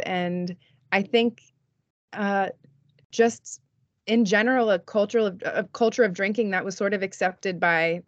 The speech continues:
families and parents and, and allowed. But I think there was also a lot of trauma there amongst this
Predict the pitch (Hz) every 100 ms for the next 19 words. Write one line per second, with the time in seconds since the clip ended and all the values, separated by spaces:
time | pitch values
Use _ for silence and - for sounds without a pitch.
0 | _ 190 180 180 175 175 175 180 170 170
1 | 165 170 160 151 170 165 160 - _ _
2 | _ - _ - 180 160 156 185 214 190
3 | 185 196 220 240 254 254 226 226 269 208
4 | 202 220 - 190 202 190 160 151 147 165
5 | 160 160 - 170 160 -